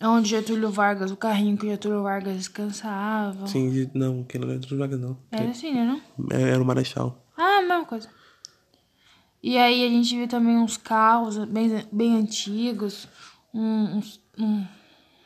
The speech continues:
Speaker 1: uns negócios de guerra lá enorme.
Speaker 2: Bastante ar-, ar-, armamento novo, né? Também vocês viram lá, lança, lança-míssil,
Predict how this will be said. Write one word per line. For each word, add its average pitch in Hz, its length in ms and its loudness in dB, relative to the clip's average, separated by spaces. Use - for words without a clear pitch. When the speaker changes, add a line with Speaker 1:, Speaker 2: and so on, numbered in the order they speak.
Speaker 1:
uns 226 220 -2
negócios 277 360 4
de 220 60 -4
guerra 202 420 0
lá 196 160 0
enorme. 196 480 4
Speaker 2:
Bastante 185 580 4
ar-, 180 200 2
ar-, 156 240 4
armamento 160 420 4
novo, 160 340 4
né? 165 260 0
Também 135 280 2
vocês 135 220 2
viram 131 220 4
lá, 143 400 0
lança, 139 320 0
lança-míssil, 127 1700 2